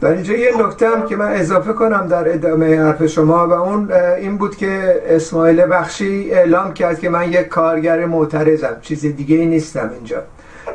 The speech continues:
یعنی نه تئوریسینم، نه سیاستمدارم، نه اقتصاددانم و غیره. اما در طول بحث نشون داد، به خصوص کسانی که در اپوزیسیون بودن بهش و مخالفت می‌کردن با اون و زیر سوال بردنش،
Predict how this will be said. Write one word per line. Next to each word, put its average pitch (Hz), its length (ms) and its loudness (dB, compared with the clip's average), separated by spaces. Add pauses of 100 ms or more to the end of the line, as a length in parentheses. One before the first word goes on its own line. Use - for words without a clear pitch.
(140)
یعنی 151 280 4
نه 160 200 2
تئوریسینم، 160 1120 2
نه 151 280 0 (640)
سیاستمدارم، 147 1200 -2
نه 147 160 -6
اقتصاددانم 156 960 0
و 143 60 2
غیره. 156 320 -4 (420)
اما 175 160 2
در - 180 0
طول 254 420 2
بحث 190 600 -2 (360)
نشون 220 360 2
داد، 156 180 0
به 202 100 -4
خصوص 233 420 -2
کسانی 196 440 -2
که 185 120 -2
در 165 140 4
اپوزیسیون 160 720 0
بودن 175 380 0
بهش 156 380 4
و 151 80 0
مخالفت 143 880 -2
می‌کردن 147 640 -4
با 135 100 -2
اون 156 300 0
و 139 300 -2
زیر 135 240 -8
سوال 143 320 -2
بردنش، 147 720 -4